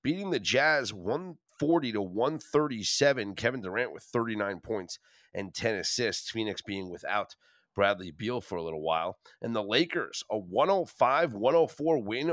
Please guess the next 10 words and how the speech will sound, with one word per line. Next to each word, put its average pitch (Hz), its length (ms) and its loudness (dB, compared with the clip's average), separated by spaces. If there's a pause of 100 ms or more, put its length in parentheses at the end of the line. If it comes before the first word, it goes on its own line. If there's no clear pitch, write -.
over 143 280 4
the 101 100 -2
Rockets. 113 640 2
LeBron 101 600 0
with 95 140 -10
thirty-seven 214 1160 2
points - 520 -2 (560)
in 104 240 0
this 92 240 -4
one. 71 300 -6